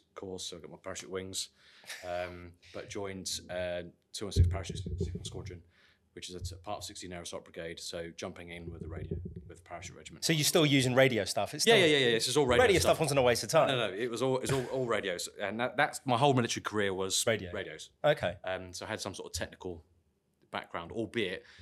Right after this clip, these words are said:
Speaker 1: um, the radios back then were old,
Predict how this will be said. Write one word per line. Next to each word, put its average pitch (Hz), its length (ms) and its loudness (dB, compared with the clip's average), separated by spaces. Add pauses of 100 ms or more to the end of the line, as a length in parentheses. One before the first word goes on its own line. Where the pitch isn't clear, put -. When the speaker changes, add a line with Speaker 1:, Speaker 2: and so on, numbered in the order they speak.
(320)
Speaker 1:
um, 95 420 -8 (320)
the 98 80 -12
radios 120 360 -2
back 117 280 -4
then 101 260 -2
were 95 300 -4 (320)
old, 87 400 -8